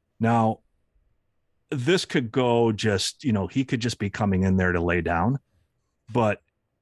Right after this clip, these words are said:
he lost his last fight. He won, like, ten fights in a row before that. And, and granted, all in the Czech Republic and pretty limited opposition. But all things considered with what we know about Campbell Hatton, this is a pretty significant upgrade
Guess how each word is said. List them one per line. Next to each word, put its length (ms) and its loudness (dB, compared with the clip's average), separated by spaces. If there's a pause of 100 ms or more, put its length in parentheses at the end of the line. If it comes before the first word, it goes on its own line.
(120)
he 120 -2
lost 280 0
his 140 0
last 300 0
fight. 320 -2
He 160 -2
won, 260 0
like, 200 -2
ten 280 -2
fights 380 -4
in 80 0
a 40 0
row 280 0
before 360 -4
that. 300 -2 (640)
And, 440 0
and 460 0
granted, 400 0
all 240 0
in 60 -2
the 80 -2
Czech 240 -4
Republic 560 -4 (260)
and 240 0
pretty 220 -2
limited 400 0
opposition. 640 -2 (840)
But 300 0 (120)
all 220 2
things 320 0
considered 480 -2
with 140 0
what 100 -2
we 100 2
know 180 2
about 280 -2
Campbell 300 -2
Hatton, 420 -2
this 220 -4
is 80 -4
a 80 -2
pretty 400 -2
significant 920 -4
upgrade 540 -4